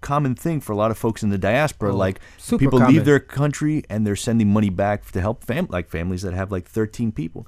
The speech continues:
Speaker 2: Yeah.
Speaker 1: Do you find that in your comedy, when you're telling those stories, you find p-, commonalities with other people? Like, they
Speaker 2: And,
Speaker 1: can identify
Speaker 2: and
Speaker 1: with
Speaker 2: that is why it works so much,
Speaker 1: Yeah.
Speaker 2: because people, like, the, the average thing is, you know, Jamaica suffers from a lot of brain drain.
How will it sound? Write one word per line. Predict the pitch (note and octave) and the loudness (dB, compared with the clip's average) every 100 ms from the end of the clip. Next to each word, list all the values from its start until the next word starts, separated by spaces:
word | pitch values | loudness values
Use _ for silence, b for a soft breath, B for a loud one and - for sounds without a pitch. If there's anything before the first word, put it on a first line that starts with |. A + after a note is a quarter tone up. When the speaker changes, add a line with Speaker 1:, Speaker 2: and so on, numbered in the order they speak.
| - | -10
Speaker 2:
Yeah. | B2 B2 A#2 | -6 -4 -4
Speaker 1:
Do | A#2 | 0
you | F3+ | 0
find | F#3 F#3+ F3 | 2 0 2
that | |
in | C#3+ | 2
your | C#3+ B2 | 2 0
comedy, | - C#3 C#3 | 0 0 2
when | A2 A2 | 2 2
you're | G#2 - A#2+ | 2 -2 -2
telling | B2+ B2 | 0 2
those | A2 G#2+ | 2 0
stories, | - G#2 G#2 G#2 G2+ - b b b b | -2 -2 0 0 -2 -6 b b b b
you | G#2+ | -2
find | G#2 - G2 F#2+ - | -2 0 -2 -2 -8
p-, | - - | -20 -14
commonalities | - A2+ G2+ F#2+ G2 G#2 A2 | -2 2 2 2 2 2 0
with | G#2 G#2 | 0 0
other | G#2+ | 0
people? | G#2+ B2+ A#2+ | 0 -2 -4
Like, | G#2 F2+ | -2 -2
they | - A#2 | 0 0
Speaker 2:
And, | |
Speaker 1:
can | B2 A2 - | 0 -2 0
identify | G2+ G2 G#2+ G#2+ A2+ A2 | -2 2 0 0 0 2
Speaker 2:
and | A2 | 4
Speaker 1:
with | - | 2
Speaker 2:
that | B2+ C3 | 2 0
is | B2+ A#2+ | -2 0
why | C3 C3+ | 0 0
it | A2+ | 0
works | C#3 G3 F#3 | 0 -2 -2
so | - C#3+ | -2 -2
much, | C3 A#2+ - | 0 -2 -4
Speaker 1:
Yeah. | C3 | -6
Speaker 2:
because | - C3 A#2 - | 0 0 0 -6
people, | - F#3+ F#3+ F3 D#3 C#3+ b b b b | -4 -4 -2 0 0 -2 b b b b
like, | D3+ D#3 C3+ | 2 2 4
the, | D3+ C#3 - - | 2 2 -4 -4
the | D3 | 4
average | D#3+ F#3+ F#3 D#3+ | 6 6 4 -4
thing | - G#3 F3+ | 2 2 4
is, | D3+ C3+ C3 | 0 -2 -4
you | E3+ | -2
know, | F3+ E3+ D3+ - | 0 2 0 -2
Jamaica | C#3+ D#3+ E3 E3 D3 | 2 4 4 2 2
suffers | - D3+ C#3+ C3 | 2 2 0 0
from | C#3 | -2
a | C3+ | 2
lot | C#3 B2+ | 4 4
of | A#2 | 2
brain | B2 A#2+ A2+ | 0 0 -2
drain. | G#2 A1 | -6 -14